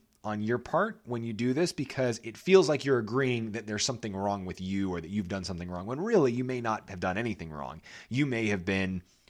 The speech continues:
perfectly fine at your job and they're just a monster. But you are dis-, you're, you're attempting to disarm them by coming from a position of, "I'm not a-, I'm not attacking you. I'm not saying you've done anything wrong. I have noticed this behavior. I wanna fix this behavior.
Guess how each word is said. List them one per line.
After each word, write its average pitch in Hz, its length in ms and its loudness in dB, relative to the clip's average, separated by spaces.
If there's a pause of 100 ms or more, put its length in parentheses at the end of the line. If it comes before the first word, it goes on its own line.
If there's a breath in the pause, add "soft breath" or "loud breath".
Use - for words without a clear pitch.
(160 soft breath)
perfectly - 300 -2
fine 101 180 2
at 92 60 -6
your 90 100 -4
job 101 240 2
and 92 120 -4
they're 95 120 0
just 90 180 -4
a 85 40 -6
monster. 101 520 -2 (500 loud breath)
But 131 300 2
you 131 240 -4
are 107 500 -2 (580 soft breath)
dis-, 117 300 2
you're, 113 220 -2
you're 113 160 0
attempting 165 540 -2
to 131 100 0
disarm 131 560 0
them 113 200 -2
by 101 180 2
coming 151 340 -4
from 131 140 -6
a - 20 -4
position 110 480 -2
of, 95 400 -2
"I'm 113 220 0
not 101 200 0
a-, 90 80 -8 (160)
I'm 98 120 -6
not 90 180 -2
attacking 127 480 -2
you. 165 180 0
I'm 135 160 0
not 147 160 -2
saying 110 280 -2
you've 131 180 -2
done 127 180 0
anything 110 320 -4
wrong. 92 420 0 (280 loud breath)
I 113 140 2
have 104 160 0
noticed 135 280 2
this 151 160 -4
behavior. 110 640 2
I 101 60 0
wanna 98 260 -2 (100)
fix 185 240 2
this 110 200 -4
behavior. 90 640 -2